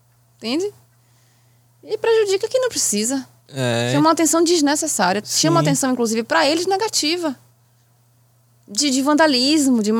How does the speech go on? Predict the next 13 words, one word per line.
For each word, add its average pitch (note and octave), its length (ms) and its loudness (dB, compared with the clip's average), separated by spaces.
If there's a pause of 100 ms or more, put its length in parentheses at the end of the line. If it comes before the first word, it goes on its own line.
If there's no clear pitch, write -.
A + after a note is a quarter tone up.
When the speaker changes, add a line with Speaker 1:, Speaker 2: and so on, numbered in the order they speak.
(120)
Speaker 1:
de, A3+ 300 -4
de, A#3 180 -4
de A#3 100 -4
coisa C4 220 0
Speaker 2:
Sim. C#4+ 80 2
Speaker 1:
desnecessária. D4 760 0
Speaker 2:
Sim, C3+ 420 -16
sim, B2 360 -18
sim. A#2+ 340 -18
Como F3+ 160 0
se - 160 0
o F#3 100 4
ar-, F3 320 -2